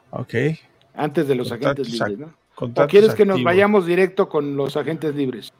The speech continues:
Speaker 1: Ah, a ver. Quarterback. Quarterback. Creo que en quarterback somos el número veinticinco.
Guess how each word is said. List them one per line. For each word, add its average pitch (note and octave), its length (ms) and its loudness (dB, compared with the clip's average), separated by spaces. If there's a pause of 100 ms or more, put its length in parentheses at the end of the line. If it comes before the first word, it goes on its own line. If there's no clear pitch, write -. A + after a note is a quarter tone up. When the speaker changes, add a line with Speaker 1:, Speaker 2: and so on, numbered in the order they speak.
Speaker 1:
Ah, A#2+ 1080 -2 (300)
a A2 80 -2
ver. G2+ 260 -2 (320)
Quarterback. B2 800 2 (140)
Quarterback. A#2 460 -10 (140)
Creo C3 220 -2
que D3 120 -2
en A#2 100 -4
quarterback B2 520 0
somos C3 600 -2
el A#2 100 -2
número C3 320 2
veinticinco. G#2 1200 -6